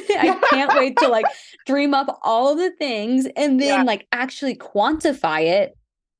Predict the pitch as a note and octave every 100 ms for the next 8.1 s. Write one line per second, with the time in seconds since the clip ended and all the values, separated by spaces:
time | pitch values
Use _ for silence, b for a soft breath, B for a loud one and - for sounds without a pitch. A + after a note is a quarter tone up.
0 | _ _ - C4 C4+ G#3+ D4 D#4+ - -
1 | F#3 F#3+ - B B B A3 G#3+ G#3 A#3+
2 | - G#3 G3+ G#3+ F#3 F3 - - G3+ F#3+
3 | F#3+ F3+ F3+ E3 F3+ E3 - - - F3
4 | G3 C4 C#4 F#3+ E3+ - G3 G3 F3+ F#3+
5 | F#3+ E3+ E3 D#3+ E3+ D#3+ - G#4 F#3 E3+
6 | G#3 B B - A#3+ A3 G3 - G#3 G#3
7 | D4+ D4 C#4 - C4+ D4 D4 D#4 D#4 D4+
8 | -